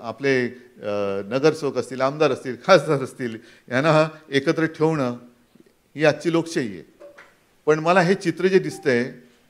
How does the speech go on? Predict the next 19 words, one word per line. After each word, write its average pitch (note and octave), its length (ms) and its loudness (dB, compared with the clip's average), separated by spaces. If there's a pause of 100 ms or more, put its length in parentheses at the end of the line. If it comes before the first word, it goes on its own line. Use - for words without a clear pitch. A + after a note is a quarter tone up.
(600)
हे E3 420 -2 (640)
उद्याच्या, D3+ 380 2
म्हणजे D#3 180 2
उद्याच्या D3 400 2
विधानसभेच्या C#3+ 600 -4
निवडणुकीनंतर B2+ 1040 -2 (220)
याच्याहून C#3 420 -6
चांगल्या B2+ 340 -6
पद्धतीने B2+ 440 -8
दिसलं G#2 300 -10
पाहिजे. G2+ 380 -8 (280)
ते B2+ 60 -2
म्हणजे C#3 220 2
आज D3+ 200 8
इथे D3+ 140 -2
फक्त D3+ 260 -2 (520)
आमदारच D3 540 2
नाही F#3+ 180 -2
आहेत, A2+ 160 -2